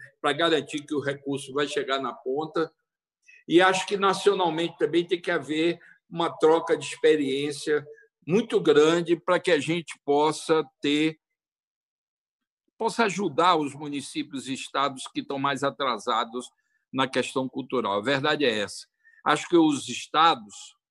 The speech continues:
e os municípios que são mais avançados, que porque têm uma estrutura de sistema, porque tem uma relevância, a cultura tem uma relevância no município,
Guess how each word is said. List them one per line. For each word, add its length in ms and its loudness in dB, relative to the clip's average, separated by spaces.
e 120 -4
os 160 -6
municípios 880 -6
que 140 -16
são 200 -2
mais 360 2
avançados, 880 -4
que 100 -4
porque 400 0
têm 300 2
uma 160 2
estrutura 760 2
de 360 -2
sistema, 920 -2
porque 380 4
tem 420 4
uma 180 2
relevância, 800 -2
a 60 -10
cultura 540 0
tem 180 0
uma 160 -4
relevância 600 -4
no 120 -4
município, 760 2